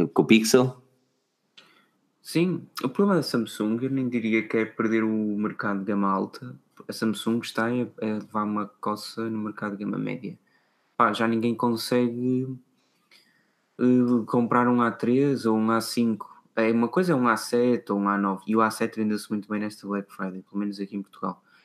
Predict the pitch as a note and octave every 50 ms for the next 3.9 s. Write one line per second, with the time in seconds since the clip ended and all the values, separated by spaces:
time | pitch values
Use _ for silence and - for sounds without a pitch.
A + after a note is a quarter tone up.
0 | _ _ _ _ _ - - B2 A#2 A#2+ A2+ G#2+ G#2+ G#2+ G#2+ G#2 G#2 G#2 G#2 G#2
1 | G#2 G#2 G#2 G#2 G#2 G2+ G2+ G2+ G2+ G2+ - _ _ _ _ _ _ _ _ _
2 | _ _ _ _ _ - - E3+ - - - - _ _ _ _ _ _ _ _
3 | _ - C#3 C#3+ C#3+ - - - C#3+ C3+ - - C#3+ C#3 C3+ C3 B2